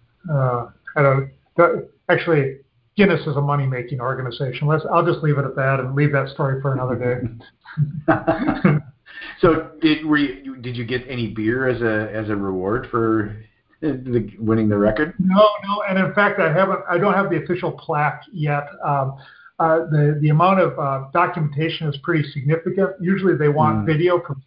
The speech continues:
Speaker 1: start to finish. Uh, but if it's over a week, they'll accept ten minutes a day. Well, ten minutes a day for thirty days, you know, we're talking about a couple hour video putting
Speaker 2: Yeah.
Speaker 1: together.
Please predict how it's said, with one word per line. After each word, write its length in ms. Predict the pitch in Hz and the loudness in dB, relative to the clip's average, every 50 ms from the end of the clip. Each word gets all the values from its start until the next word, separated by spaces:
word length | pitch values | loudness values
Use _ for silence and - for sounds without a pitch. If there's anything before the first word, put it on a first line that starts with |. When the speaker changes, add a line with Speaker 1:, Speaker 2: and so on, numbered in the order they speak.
| _ _ | _ _
Speaker 1:
start 320 | 170 165 180 180 180 - | 2 2 2 2 0 -4
to 60 | 156 147 - _ | -10 -12 -8 _
finish. 300 | - 156 156 185 196 196 196 - - - _ - - - - - - | -2 0 0 0 0 -2 -4 -8 -12 -14 _ -20 -20 -20 -20 -6 -2
Uh, 340 | 160 147 143 143 139 139 143 - 147 | 2 2 2 2 2 0 -2 -4 -2
but 140 | 160 147 147 | -2 0 -2
if 120 | 147 - 156 | -2 -2 -2
it's 120 | 147 156 | 0 2
over 260 | 180 175 165 160 151 | 4 4 4 4 2
a 40 | 139 | 2
week, 380 | 131 147 156 175 175 180 - - | 2 0 0 0 -2 -4 -6 -4
they'll 240 | 147 143 143 143 139 | -2 0 0 0 0
accept 420 | 139 135 - 170 156 151 - - | -2 -4 -4 -4 -4 -4 -6 -6
ten 200 | - 175 165 170 | -2 -2 0 0
minutes 380 | 165 160 160 156 151 151 - - | 0 -2 -2 -4 -4 -6 -8 -8
a 60 | 147 | -6
day. 400 | 127 147 139 143 151 175 196 185 151 | -4 -2 0 2 2 0 0 -2 -2
Well, 240 | 147 147 147 147 - | 0 0 0 0 0
ten 160 | 175 175 175 175 | -2 0 0 0
minutes 260 | 165 160 - - 160 | 0 -2 -2 -4 -4
a 40 | 135 | -2
day 320 | 147 151 151 165 160 - | 0 2 2 0 0 -2
for 280 | - 143 127 - - - _ _ _ _ _ - | -2 -2 -2 -4 -6 -10 _ _ _ _ _ 2
thirty 280 | 175 165 160 156 147 135 | 4 4 6 4 2 2
days, 560 | 147 147 147 147 160 175 180 180 180 - - - | 2 2 2 2 2 2 2 0 -2 -6 -6 -6
you 80 | 147 | -4
know, 100 | 147 143 | -2 -2
we're 160 | 143 151 147 | -2 -2 0
talking 300 | 156 151 151 151 165 147 | 0 0 0 0 0 0
about 200 | 143 143 147 143 | 0 2 2 2
a 140 | 139 135 139 | 2 0 0
couple 280 | 151 143 - 165 156 147 | -2 -2 0 2 2 2
hour 280 | 147 147 147 143 - | 4 4 4 2 2
video 600 | 135 139 143 160 175 185 185 190 202 202 - - - - _ _ _ _ - | 0 -2 0 2 2 2 4 2 2 0 -2 -6 -10 -20 _ _ _ _ -4
putting 220 | - 180 180 175 - | 0 2 4 4 4
Speaker 2:
Yeah. 100 | - - | 2 2
Speaker 1:
together. 440 | 165 165 165 180 175 165 165 - | 2 2 2 2 2 2 0 -2